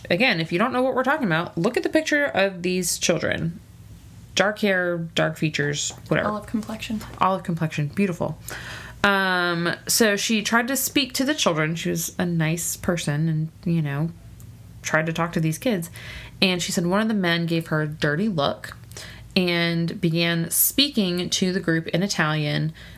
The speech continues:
Speaker 1: And then after that, no one in the group would talk to her. And she felt weird. And then she said they stayed the night and they left super early the next morning. And I guess just,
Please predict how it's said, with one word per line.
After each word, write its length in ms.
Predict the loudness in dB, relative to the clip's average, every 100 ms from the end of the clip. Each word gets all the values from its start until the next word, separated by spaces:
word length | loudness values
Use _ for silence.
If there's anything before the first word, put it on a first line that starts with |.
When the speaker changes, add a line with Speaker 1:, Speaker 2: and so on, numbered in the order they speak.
| 0
Speaker 1:
And 180 | 2 4
then 200 | 2 2
after 280 | 2 2 0
that, 280 | 2 2 0
no 160 | 2
one 100 | 2
in 100 | 0
the 60 | 0
group 300 | 0 -2 -4 -12 -12 -2
would 180 | -2 0
talk 240 | -6 -8
to 80 | -8
her. 200 | -8 -10 -14 -18 -18 -18 -18 -2 2
And 840 | 2 2 2 0 0 0 -2 -2 -6 -8 -16 -20 -8
she 220 | -6 -2
felt 260 | -2 -2 -4 -16 -12 -2
weird. 400 | 0 0 -2 -4 -12 -18 -20 -2
And 260 | 0 2 2
then 280 | 2 0 0
she 160 | -2
said 220 | 0 0
they 320 | 0 0 -2 -4
stayed 260 | 0 0 2
the 80 |
night 180 | 0 0
and 80 | 0
they 100 | 0
left 240 | 0 -2
super 420 | -2 0 0 0 0
early 280 | 0 0 -2
the 100 | -2
next 240 | -4 -6
morning. 520 | -4 -4 -4 -4 -4 -4
And 280 | -4 -4 -6
I 80 |
guess 280 | -4 -4 -4
just, 380 | -4 -4 -4